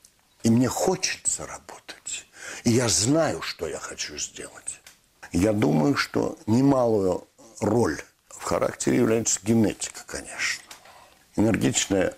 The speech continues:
мама, которая до последних дней носилась и занималась общественными делами, помогая всем. Отчим называл её, постоянно называла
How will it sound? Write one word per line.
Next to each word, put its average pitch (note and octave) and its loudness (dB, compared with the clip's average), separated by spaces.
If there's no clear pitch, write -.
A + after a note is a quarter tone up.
мама, F#2+ 0
которая A#2+ -2
до A2 -2
последних C3+ 0
дней F#2 0
носилась G2 0
и - -2
занималась F#2 2
общественными G2+ 2
делами, F#2 2
помогая F2+ 0
всем. - 0
Отчим F#2+ 0
называл F#2 2
её, F2+ 0
постоянно F2+ 0
называла E2 0